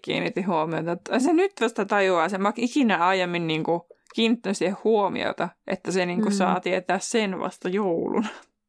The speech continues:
Speaker 2: Joo. Ää, no sitten mulla ei ole siihen Kalmanahan auki, se enempää. Onko
Speaker 1: No
Speaker 2: sulla?
Speaker 1: mun mielestä siellä oli muutama, tai siis hieno kohta se, kun se Sirius puhuu sen Harryn kanssa ja sit se Sirius sanoo sen, että kaikissa meissä on valoa ja pahaa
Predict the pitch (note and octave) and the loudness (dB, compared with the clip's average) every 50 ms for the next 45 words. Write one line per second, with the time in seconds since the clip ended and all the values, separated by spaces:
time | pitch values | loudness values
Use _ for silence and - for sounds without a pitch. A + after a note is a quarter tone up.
0 | _ - - - A#3 C4+ D4+ C#4 C4 A3+ G3 F3+ F3 F3 F#3 - - - - - | _ -12 -8 -2 0 2 4 4 4 4 4 4 2 2 0 -4 -10 -16 -18 -18
1 | - - - - - - - - - - - - - - - _ - G#3 G#3 G#3 | -20 -20 -20 -20 -20 -20 -20 -20 -20 -20 -20 -20 -20 -20 -12 _ 0 2 4 6
2 | G#3 G#3 G#3 G#3+ G#3+ G#3 - _ _ _ _ _ _ _ _ _ _ - A3+ A#3+ | 6 6 6 4 2 0 -2 _ _ _ _ _ _ _ _ _ _ -2 0 2
3 | A3+ - F4 E4+ E4+ - - C#4 B3 A#3 B3 B3 C4+ C#4 C4 A#3+ A3+ A3+ - - | 2 2 0 -2 -2 0 0 2 2 2 0 2 4 4 6 4 4 4 2 2
4 | G#3+ G#3 G3 F#3+ F3+ E3+ - F#3 F#3 F#3 F#3 F#3+ F#3 F3+ F3 F3 - F3 E3+ E3+ | 2 2 0 0 0 0 0 2 2 2 0 0 0 0 -2 -2 -2 -2 -2 -2
5 | - F3 E3+ E3 - F3+ - G3 G3+ A3+ A#3 A#3 - B3+ C4 C4 A3+ A3 G#3+ - | -2 -2 -2 -2 -2 -2 -2 0 0 0 0 0 2 2 2 2 2 0 -2 0
6 | G3+ A3+ A3 A#3 B3+ C#4 C#4 D4 C#4+ D4 - - - C#4+ B3 B3 A#3+ A3+ A3+ A3+ | 2 4 4 6 4 4 4 2 2 0 0 -2 0 0 2 2 2 2 0 0
7 | A3 G#3 - - _ _ _ - - A3 A3 A3+ A3 G#3+ G#3 G3 F#3 F#3 - - | -2 -2 -4 -6 _ _ _ -4 -2 0 2 2 0 0 -2 -2 -4 -4 -2 -2
8 | G#3 A#3 A#3 A3 - - A#3+ A#3 A3+ G#3+ G#3 - F#3+ F#3+ - - G3+ F#3+ G#3 F#3+ | 0 2 2 0 0 0 0 2 2 0 0 -2 -4 -6 -6 -6 -4 -2 0 0
9 | G3 A3 G3+ F#3+ - - G3 G3 G3 F3+ F3 F#3 - _ - - F#3 F#3+ F#3 F3 | 0 0 -2 -2 0 0 0 0 2 0 0 -2 -4 _ -6 -4 -2 -2 0 -2
10 | E3+ F#3+ E3 F3+ F#3+ F#3+ F#3+ F3 D#3+ E3 E3 - - - G3+ - - - E3 D#3 | 0 0 -2 -2 0 -2 0 0 0 -2 -2 -4 -4 -4 -6 -6 -6 -4 -2 -2
11 | D#3 E3+ - - - F3 F#3 - F#3+ E3+ D#3 E3 E3+ F3 - - - F#3 E3 D#3 | -2 -2 -4 -6 -6 -4 -2 -2 -2 -2 -2 -2 -2 -4 -6 -6 -6 -4 -4 -2
12 | D#3 D#3+ G3 G3+ G3+ - D#3 - - - G#3+ - - _ - G#3 F#3+ - G3+ F#3+ | -2 -2 -2 -2 -2 -2 -2 -2 -2 -4 -4 -6 -10 _ -6 -6 -4 -2 -2 -2
13 | F#3 E3+ F3 - E3+ D#3+ D#3 E3 F3 - - - - E3+ D#3+ D#3 - C#3+ - F2 | -2 -2 -4 -4 -4 -4 -4 -4 -4 -4 -4 -4 -4 -2 -2 -2 -2 -2 -2 -2
14 | F2 F2+ F2 F#2 - - D#3 - - D#3 D#3+ E2+ - | -2 -2 -2 -4 -4 -6 -8 -6 -4 -4 -4 -4 -4